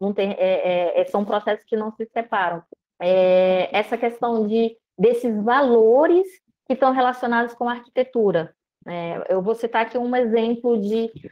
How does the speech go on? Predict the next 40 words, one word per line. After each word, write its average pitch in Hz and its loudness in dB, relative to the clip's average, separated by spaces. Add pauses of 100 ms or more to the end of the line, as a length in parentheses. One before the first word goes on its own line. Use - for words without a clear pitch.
(140)
uma 214 -4
casa, 220 0
né, 190 -8 (480)
com 185 -4
um, 185 -8
uma, 180 -8
um, 185 -6
uma 190 -2
maloca 220 2 (120)
com 233 2
uma 226 2
entrada 214 2
mais 208 0
baixa, 214 0
porque 233 -4
é 220 0
considerado 202 -2
um 202 -4
local 196 -4
sagrado, 208 0
então 233 0
você 233 -6
tem 226 -6
que 233 -20
se - -12
abaixar 208 -6
pra 202 -6
entrar, 220 -2
e 269 -8 (220)
o, 185 0
o 180 -4
próprio 208 -2
espaço 208 -2
lá, 196 0
a 196 -6
configuração 202 -2
te 226 -4
induz 233 2
a 254 0
determinado 233 -6